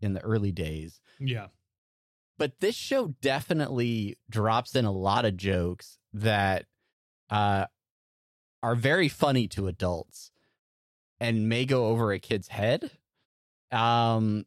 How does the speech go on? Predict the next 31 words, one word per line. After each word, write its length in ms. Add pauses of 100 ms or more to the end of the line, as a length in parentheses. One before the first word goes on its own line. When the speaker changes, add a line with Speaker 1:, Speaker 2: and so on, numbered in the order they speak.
Speaker 1:
and, 200
and 260
there 160
were 100
moments 300
for 180
me 220
where 160
I, 280
I 300 (120)
was 120
cracking 480
up 180
at 100
some 180
of 60
the 80
things 320
that 140
they, 320
they 100
got 180
away 280
with 240
in 120
the 80
show. 420 (380)
Uh, 500 (100)
the 180
meta 360
comedy, 720